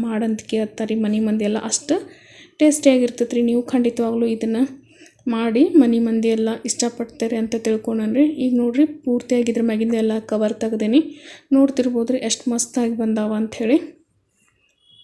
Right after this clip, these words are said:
ಈಗ ಇದನ್ನು ಸ್ಟೀಲ್ ಗ್ಲಾಸ್ ಏನೈತಲ್ರಿ ಈ ರೀತಿಯಾಗಿ ಸ್ವಲ್ಪ ಕೈಯಿಂದ ಈ ರೀತಿ ಸ್ವಲ್ಪ ಉಜ್ಜಬೇಕಾಗ್ತೈತೆ ರೀ. ಯಾಕಂದ್ರೆ ಹಂಗೆ ಡೈರೆಕ್ಟಾಗಿ ತೆಗೆದ್ರೆ ಕುಲ್ಫಿ ಮುರಿತಾವ. ಈ ರೀತಿಯಾಗಿ ಕೈಯಿಂದ ಸ್ವಲ್ಪ ಉಜ್ಜಿದ್ರೆ ಈ ರೀತಿ ಸೈಡಿಂದ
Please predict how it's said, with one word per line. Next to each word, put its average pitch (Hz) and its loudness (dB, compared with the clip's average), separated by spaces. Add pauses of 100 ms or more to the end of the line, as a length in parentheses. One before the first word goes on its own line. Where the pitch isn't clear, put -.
(1040)
ಈಗ 269 6
ಇದನ್ನು 254 4 (100)
ಸ್ಟೀಲ್ 247 2
ಗ್ಲಾಸ್ 240 0
ಏನೈತಲ್ರಿ 226 2 (100)
ಈ 254 4
ರೀತಿಯಾಗಿ 240 0
ಸ್ವಲ್ಪ 220 0 (220)
ಕೈಯಿಂದ 226 0 (140)
ಈ - 2 (100)
ರೀತಿ 311 -4 (800)
ಸ್ವಲ್ಪ 226 -2 (220)
ಉಜ್ಜಬೇಕಾಗ್ತೈತೆ 220 -2
ರೀ. 220 2
ಯಾಕಂದ್ರೆ 226 0
ಹಂಗೆ 233 0
ಡೈರೆಕ್ಟಾಗಿ 220 -2
ತೆಗೆದ್ರೆ 220 -2
ಕುಲ್ಫಿ 226 -2
ಮುರಿತಾವ. 214 -2 (560)
ಈ 302 4
ರೀತಿಯಾಗಿ 277 2
ಕೈಯಿಂದ 233 2 (300)
ಸ್ವಲ್ಪ 233 -2 (800)
ಉಜ್ಜಿದ್ರೆ 233 0 (520)
ಈ 247 4
ರೀತಿ 233 0 (180)
ಸೈಡಿಂದ 226 0